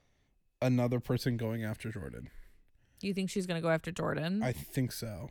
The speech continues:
Speaker 2: Hmm.
Speaker 1: I think she's gonna pick Jordan tomorrow in the coupling.
Speaker 2: Really?
Speaker 1: I do.
Speaker 2: Oh my God, that is tomorrow, isn't it? And, uh, that takes us right into the end of our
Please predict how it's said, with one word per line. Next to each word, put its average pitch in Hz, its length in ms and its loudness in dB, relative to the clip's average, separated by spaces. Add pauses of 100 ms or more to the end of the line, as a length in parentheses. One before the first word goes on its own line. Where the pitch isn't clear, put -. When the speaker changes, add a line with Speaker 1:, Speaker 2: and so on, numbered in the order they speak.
Speaker 2:
Hmm. 185 480 -6 (800)
Speaker 1:
I 151 120 10
think 190 200 10
she's 151 160 6
gonna 135 200 8
pick 185 260 8
Jordan 120 460 2 (680)
tomorrow 135 640 6 (340)
in 131 160 0
the 180 60 8
coupling. 160 180 10 (280)
Speaker 2:
Really? 320 200 4 (160)
Speaker 1:
I 127 100 2
do. 123 360 0
Speaker 2:
Oh - 280 -8
my 214 100 6
God, 170 240 10
that 151 100 6
is 160 200 2
tomorrow, 151 480 4
isn't 160 240 0
it? 143 220 0 (640)
And, 196 320 8
uh, 180 400 10
that 180 520 10
takes 233 360 4
us 233 160 2
right 208 240 12
into 226 320 10
the 196 180 6
end 208 540 8
of 196 200 6
our 190 520 12